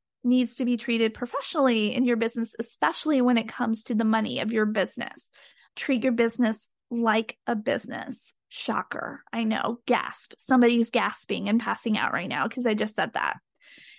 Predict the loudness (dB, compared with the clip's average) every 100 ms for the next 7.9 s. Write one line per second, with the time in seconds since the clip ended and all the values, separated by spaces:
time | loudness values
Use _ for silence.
0 | -16 -6 0 2 2 0 0 -2 0 -2
1 | 2 0 2 0 0 -2 -2 -4 -4 -8
2 | -8 -6 -8 -10 -20 -20 _ 4 4 4
3 | 2 2 2 2 -2 4 6 6 6 4
4 | 0 _ 4 4 2 -6 2 4 6 4
5 | 2 -2 -8 _ -18 -2 0 2 0 0
6 | 2 4 2 -2 -18 _ _ _ -2 0
7 | -2 -2 -2 0 2 2 4 2 0